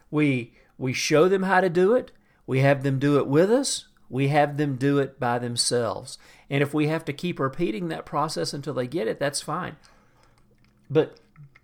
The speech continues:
we don't expect perfection. We also, when we're talking about patience, we, uh, and this is another kind of a scriptural, uh, phrase, but we bear with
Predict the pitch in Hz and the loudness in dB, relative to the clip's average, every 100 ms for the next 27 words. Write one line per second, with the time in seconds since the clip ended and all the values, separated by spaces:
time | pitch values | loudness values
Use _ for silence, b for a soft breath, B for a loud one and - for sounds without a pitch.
0 | _ _ _ _ - 165 151 160 156 - | _ _ _ _ -12 -4 2 2 2 -4
1 | - 147 - 135 - 131 120 127 151 - | -4 -4 -4 -10 -4 -4 -4 -6 -6 -4
2 | 330 - - 202 156 135 90 - 147 156 | -4 -2 0 2 0 -2 -10 -12 -10 -10
3 | 147 240 196 160 156 - - 147 139 196 | -8 -8 -6 -6 -8 -8 -6 -6 -6 -12
4 | 208 - b b b b b 180 202 190 | -14 -20 b b b b b 0 0 -2
5 | 160 b b b _ 175 - 143 175 151 | -6 b b b _ -12 -6 -6 -4 -4
6 | 151 151 151 139 127 - - 147 127 117 | 0 2 4 4 2 -2 -6 -4 -2 -2
7 | - - - 165 175 - 156 143 123 113 | 0 0 0 0 0 -2 -2 2 4 2
8 | 113 b b b - 131 120 110 - - | -2 b b b -2 0 2 0 -2 2
9 | 160 185 165 139 120 123 - 143 139 98 | 6 8 6 2 0 -2 0 0 0 -2
10 | - 151 190 226 202 143 131 123 123 135 | 2 2 4 4 4 2 2 0 -2 -6
11 | - | -12